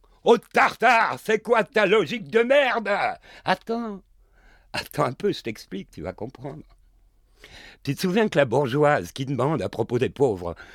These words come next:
Qu'est-ce qu'on peut faire ? » Eh ben, toute l'erreur dans cette question, « Qu'est-ce qu'on peut faire ? » Et ce n'est pas que la question soit mauvaise, mais en la posant, on met la charrue avant les bœufs. La première question ne doit pas être, « Qu'est-ce qu'on peut faire ? » mais, «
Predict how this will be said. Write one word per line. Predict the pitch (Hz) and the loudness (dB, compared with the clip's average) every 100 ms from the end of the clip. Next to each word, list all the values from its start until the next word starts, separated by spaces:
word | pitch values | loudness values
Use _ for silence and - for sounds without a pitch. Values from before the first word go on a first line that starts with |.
| - - _ _ _ _ | -20 -20 _ _ _ _
Qu'est-ce | 165 156 | -6 -4
qu'on | 147 | -6
peut | - 127 | -4 -6
faire ? » | - 101 - - _ _ _ _ _ _ _ _ _ _ - | -4 -6 -8 -16 _ _ _ _ _ _ _ _ _ _ -2
Eh | |
ben, | 135 156 | -2 0
toute | - 285 | -4 -2
l'erreur | 196 135 202 170 | 0 2 0 -2
dans | 92 | -4
cette | 95 - - | -8 -10 -4
question, « | 143 - 202 185 - - | -4 -2 -2 -2 -10 -16
Qu'est-ce | - 175 | -4 -4
qu'on | - 113 | -2 -8
peut | 98 165 | -4 -4
faire ? » | - 151 127 - _ _ _ - | -2 -6 -8 -20 _ _ _ -6
Et | |
ce | 131 127 | -4 0
n'est | 139 | -2
pas | - 123 | -2 -6
que | - | -4
la | 110 | -4
question | 113 - 110 117 | -6 -8 -6 -6
soit | - 95 | -6 -6
mauvaise, | 98 120 107 120 131 90 65 - _ - - | -2 -2 -2 -4 -4 -6 -14 -20 _ -16 0
mais | 147 | 4
en | |
la | 170 151 | 4 2
posant, | - 165 120 202 226 - - - | 2 0 2 0 0 -10 -8 2
on | 170 | 4
met | 196 | 4
la | 247 180 | 4 0
charrue | - 160 202 | 2 2 4
avant | 165 143 | 4 4
les | 170 190 | 2 2
bœufs. | 196 277 196 - - | 0 -4 -6 -8 0
La | 196 | 0
première | 185 247 220 - | 2 2 2 4
question | 220 - 214 214 | 2 2 2 2
ne | |
doit | 156 170 | 4 4
pas | 170 165 | 4 4
être, « | 180 - 151 - - - | 2 2 -2 -2 -12 -8
Qu'est-ce | 92 - | -8 -4
qu'on | - 139 | -2 2
peut | 196 | 2
faire ? » | 202 277 233 - - | 2 2 0 -2 -4
mais, « | 147 190 | 2 2